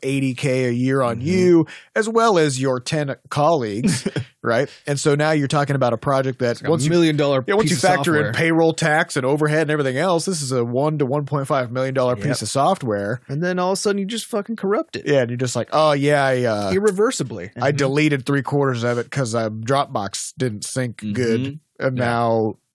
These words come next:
Speaker 1: it's all broken,"
Speaker 2: Ugh.
Speaker 1: you know?
Speaker 3: Yep.
Speaker 1: Yeah, I mean, th-, these kinds of mistakes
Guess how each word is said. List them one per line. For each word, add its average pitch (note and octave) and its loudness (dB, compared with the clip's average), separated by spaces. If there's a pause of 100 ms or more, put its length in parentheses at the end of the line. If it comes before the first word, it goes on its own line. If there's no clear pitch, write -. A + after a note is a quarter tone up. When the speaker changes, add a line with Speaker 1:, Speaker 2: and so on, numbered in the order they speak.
(160)
Speaker 1:
it's A#2+ -8 (160)
all G2 -4
broken," A#2+ -6
Speaker 2:
Ugh. G#2 -8 (120)
Speaker 1:
you F#2+ -8
know? F2 -8
Speaker 3:
Yep. - -8 (300)
Speaker 1:
Yeah, A2+ -2
I G#2 -4
mean, D3+ 0
th-, E3 2
these E3+ 4
kinds D3+ 0
of A#2+ -2
mistakes A2+ -2